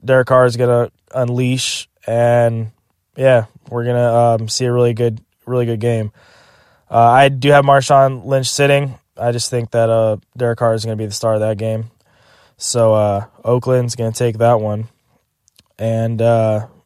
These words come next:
Bills, Vikings. Uh, Vi-, Vikings. I'm a Packers fan. I know they're gonna be like, "Oh, you just said that so easily," but Vikings are looking really good. Kirk Cousins, um, was looking r-, really great as far as, uh,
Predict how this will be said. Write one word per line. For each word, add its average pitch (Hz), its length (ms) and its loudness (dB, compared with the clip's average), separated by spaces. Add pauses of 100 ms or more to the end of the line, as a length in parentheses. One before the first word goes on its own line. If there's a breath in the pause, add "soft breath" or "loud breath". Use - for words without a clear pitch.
(640)
Bills, 147 380 4
Vikings. 120 640 0 (800)
Uh, 117 180 -2
Vi-, 120 220 2
Vikings. 110 640 -2 (960 soft breath)
I'm 123 180 -4
a 131 40 -6
Packers 139 360 2
fan. 135 360 4 (300)
I 113 60 -8
know 123 340 0 (160)
they're 123 140 -6
gonna 120 80 -6
be 120 60 -2
like, 113 180 0
"Oh, 120 140 -2
you 110 120 -8
just 120 140 -8
said 107 160 -6
that 104 160 -8
so 101 140 -10
easily," 120 380 -4
but 120 300 4 (560 soft breath)
Vikings 139 260 2
are 135 60 0
looking 131 200 0
really 127 160 2
good. 127 380 2
Kirk 123 200 -8
Cousins, 123 640 -4
um, 117 560 0 (960)
was 123 160 -12
looking 131 280 -2
r-, 127 100 -6
really 123 460 -2
great 127 340 2 (140)
as 117 220 -6
far 123 260 2
as, 117 160 -2
uh, 113 320 2